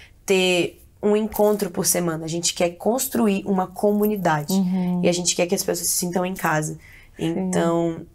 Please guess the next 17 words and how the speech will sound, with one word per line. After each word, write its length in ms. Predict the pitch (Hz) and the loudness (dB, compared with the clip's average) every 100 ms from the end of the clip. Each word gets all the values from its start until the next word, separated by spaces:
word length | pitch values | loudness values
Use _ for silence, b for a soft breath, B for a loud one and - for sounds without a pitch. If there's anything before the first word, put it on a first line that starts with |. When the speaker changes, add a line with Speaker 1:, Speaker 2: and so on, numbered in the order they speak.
| - | -8
Speaker 1:
a 60 | 170 | -6
gente 180 | 175 170 | -4 -2
quer 120 | 175 | -2
construir 280 | 175 - 180 | -2 -2 0
essa 180 | 175 | 0
cultura 440 | 175 180 180 185 196 | -2 -6 -4 0 0
e 20 | |
tá 140 | 208 | 2
dando 180 | 202 202 | 0 2
certo, 280 | 202 156 156 | 0 -2 -4
o 60 | - | -2
Senhor 180 | 175 | -2
tá 100 | 170 | -2
fazendo. 400 | 175 185 170 156 151 - | -4 -4 -6 -8 -12 -2
Speaker 2:
Quantos 460 | 294 349 311 214 | 0 2 0 2
anos 300 | 202 190 190 | 2 2 -2
são 440 | - 196 180 180 | -2 0 0 -2